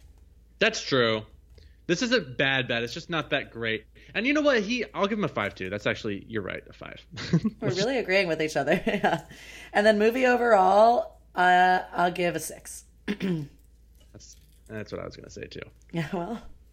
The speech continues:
Speaker 1: Six.
Speaker 2: we're, we're in alignment. Cool. So,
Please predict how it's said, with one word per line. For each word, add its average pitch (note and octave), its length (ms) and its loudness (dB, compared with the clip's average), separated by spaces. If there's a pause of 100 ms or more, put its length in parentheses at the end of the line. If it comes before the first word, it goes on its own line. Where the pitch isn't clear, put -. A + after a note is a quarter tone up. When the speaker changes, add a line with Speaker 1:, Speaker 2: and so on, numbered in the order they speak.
(120)
Speaker 1:
Six. - 400 -16
Speaker 2:
we're, E3 80 -8
we're - 40 -4
in E3 60 -6
alignment. D3+ 460 -6 (1160)
Cool. A#3 460 6
So, G3+ 680 4